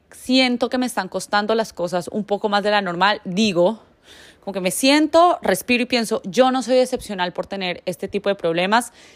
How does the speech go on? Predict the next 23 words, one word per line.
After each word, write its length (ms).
Si 200
tengo 260
problemas 640
que 140
resolver 580
es 120
porque 220
todavía 340
tengo 280
mucha 340
vida 220
por 140
delante 520
y 120
todos 200
los 120
seres 180
humanos 480
estamos 480
en 140
esta 180
existencia 800
atravesando 840